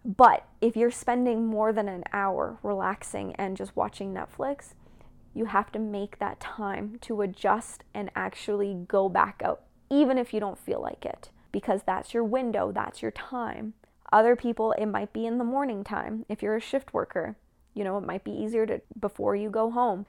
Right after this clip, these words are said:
to actually head to the gym and then go home and sleep. You have to figure out a time in your day and figure out what you can give up in your day to actually prioritize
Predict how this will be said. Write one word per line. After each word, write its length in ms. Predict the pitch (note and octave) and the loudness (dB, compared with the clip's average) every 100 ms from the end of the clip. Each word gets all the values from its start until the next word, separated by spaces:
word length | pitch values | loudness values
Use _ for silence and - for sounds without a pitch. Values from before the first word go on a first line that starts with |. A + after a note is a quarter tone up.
| _ | _
to 120 | - E3+ | -4 -4
actually 520 | F#3 - G3+ G#3 A3 | -4 -6 -4 -2 -4
head 340 | - - F#3+ | -6 -6 -2
to 120 | A#3+ | 0
the 140 | A3 A3+ | 2 0
gym 320 | A#3 A#3+ C#4 - - - | 0 -2 -4 -8 -18 -4
and 220 | G#3 A3 | -2 0
then 160 | G#3+ | 0
go 180 | A3 G#3 | 0 -2
home 260 | G3 F#3+ G3 | -2 -4 -4
and 140 | G3+ | -8
sleep. 380 | - - - - - - | -6 -4 -4 -10 -20 -14
You 120 | - A3+ | -6 -2
have 180 | G3+ | 0
to 80 | - | -2
figure 380 | A3 A3 G#3 A3 | 2 2 4 4
out 220 | A3 - G#3 | 4 4 0
a 60 | |
time 420 | - - G#3 G#3+ | -2 -2 -2 0
in 120 | G3 G3 | -2 -2
your 140 | G3+ | -2
day 380 | F#3 G3+ B3 C4+ | 0 2 2 0
and 220 | G3+ G3+ | -4 -6
figure 300 | G#3 G3+ G3+ | -2 -2 2
out 160 | G3 G#3+ | 2 0
what 360 | A3 G#3 G3+ G#3 | 0 -2 -2 -4
you 120 | A3 | -8
can 260 | - A3+ | -4 -4
give 240 | G#3 G#3 F#3+ - | 0 -2 0 2
up 280 | C4+ - G#3 | 2 4 -2
in 140 | G3+ | -4
your 120 | F#3+ | -6
day 360 | F3 F3 F#3 G3+ - - | -4 -2 -2 -8 -18 -20
to 160 | A#3 A3+ | -10 -6
actually 440 | - G#3+ - A3+ G#3+ | -6 -6 -6 -4 -4
prioritize 800 | - G#3 G#3 G3+ G#3+ G#3 G3+ | -2 0 2 2 0 -2 -4